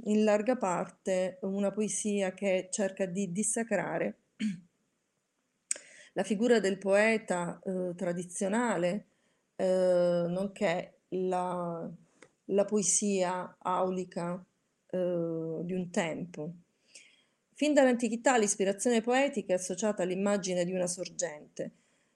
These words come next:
Sul Parnaso, il monte dove, secondo la mitologia greca, risiedono le muse, si trova una fonte sacra capace di infondere l'ispirazione in chi, in chi beva le sue acque.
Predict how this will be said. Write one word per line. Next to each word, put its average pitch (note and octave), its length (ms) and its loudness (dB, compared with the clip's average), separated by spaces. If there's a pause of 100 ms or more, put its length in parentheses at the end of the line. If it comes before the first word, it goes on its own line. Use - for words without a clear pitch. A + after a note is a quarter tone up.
Sul A3 200 0
Parnaso, B3+ 720 4
il G3 140 0
monte G#3+ 280 2
dove, F#3 240 2
secondo F3+ 400 0
la F#3 100 4
mitologia F#3 540 -2
greca, G3 400 0
risiedono F3 480 -6
le G3+ 100 0
muse, B3+ 640 -2
si - 220 -4
trova B3+ 260 2
una G#3 220 0
fonte A3+ 340 2
sacra F3+ 600 -2
capace G#3+ 440 0
di F#3+ 80 -2
infondere G#3 640 0
l'ispirazione A#3+ 920 -2
in F#3 120 -4
chi, G3 260 -6 (280)
in G#3 180 2
chi G#3 240 -2
beva F#3+ 480 0
le E3+ 160 0
sue E3+ 220 0
acque. D#3+ 540 -8